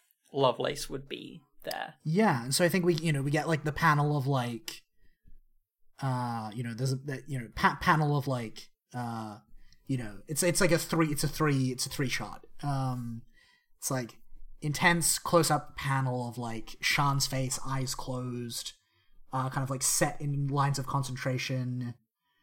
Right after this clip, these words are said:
Speaker 2: and, like, a si-, you know, like, a thin wisp of smoke, like, drifting up in front of her face. And then, like, second panel, much the same as the first, but the smoke is, like, a lot thicker now. She's like, "Shit,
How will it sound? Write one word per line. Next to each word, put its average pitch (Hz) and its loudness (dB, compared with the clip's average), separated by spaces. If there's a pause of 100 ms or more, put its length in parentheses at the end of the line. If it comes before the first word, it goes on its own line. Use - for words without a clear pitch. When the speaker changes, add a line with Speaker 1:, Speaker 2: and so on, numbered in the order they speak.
(260)
Speaker 2:
and, 139 2
like, 139 0
a 147 0
si-, - 2
you 165 2
know, 143 2
like, 143 0
a 147 0
thin 147 2
wisp 143 0
of 147 -2
smoke, 127 0
like, 135 -4
drifting 139 -4
up 131 -4
in 131 -6
front 131 -2
of 131 -8
her 120 -10
face. - -6 (680)
And 147 0
then, 143 2
like, 127 -2 (340)
second 165 4
panel, 135 2 (300)
much 160 6
the 165 2
same 160 4
as 143 2
the 131 -2
first, 147 0
but 143 -2
the 147 0
smoke 143 0
is, 131 -2
like, 131 0
a 120 -2
lot 139 2
thicker 139 -4
now. 151 4 (200)
She's 135 -6
like, 135 -4 (1120)
"Shit, - 8